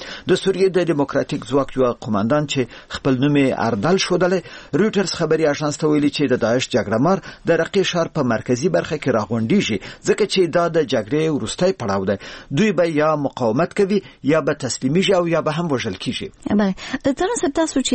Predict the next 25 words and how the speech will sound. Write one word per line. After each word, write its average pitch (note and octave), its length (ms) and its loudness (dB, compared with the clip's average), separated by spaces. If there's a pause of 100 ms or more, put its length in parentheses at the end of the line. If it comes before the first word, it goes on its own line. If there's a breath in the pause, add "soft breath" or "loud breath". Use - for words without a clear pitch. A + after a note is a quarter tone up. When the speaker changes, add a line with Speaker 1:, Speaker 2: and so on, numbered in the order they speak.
Speaker 2:
دغه B3+ 380 0
موضوع G3+ 420 2
څېړلې B3+ 400 2
ده، A#3 80 0 (540 loud breath)
نو A3 240 4
که A#3+ 400 0
چیرې C#4+ 340 2
داعش A#3 380 0
په A3 200 0
سوریه G#3+ 320 0
کې G#3+ 340 0
رقه A3 180 -2
له G3+ 80 2
لاسه G#3+ 300 0
ورکوي، F3 340 0 (320 loud breath)
نو G#3+ 320 4
دا G3+ 180 0
به A#3+ 80 0
د G#3+ 140 -4
دې A#3+ 160 4
ډلې A#3 160 4
لپاره A3 320 0
څونه B3 240 0
مهمه G#3+ 340 4
وي؟ F3 140 0